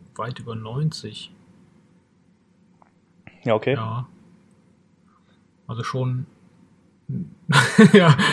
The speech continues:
Speaker 1: ein alter Ninja auf jeden Fall.
Speaker 2: Ja, warum nicht? Ja, muss ja. Diese ganz alten Meister, die haben ja auch sehr viel Lebenserfahrung, ne?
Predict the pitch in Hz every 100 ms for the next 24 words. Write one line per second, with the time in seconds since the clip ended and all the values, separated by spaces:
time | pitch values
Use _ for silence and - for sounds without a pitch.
0 | 233 175 185 165 - 131 131 127 120 131
1 | 131 123 123 123 127 127 143 95 156 180
2 | 113 120 123 117 - - - 156 156 -
3 | - - _ - - 110 - 104 101 -
4 | - - _ _ _ _ _ _ _ _
5 | _ _ _ 117 117 123 120 143 120 113
6 | 123 - 123 123 - _ _ _ _ _
7 | _ _ 123 123 120 127 123 123 131 139
8 | 135 110 - 117 127 131 143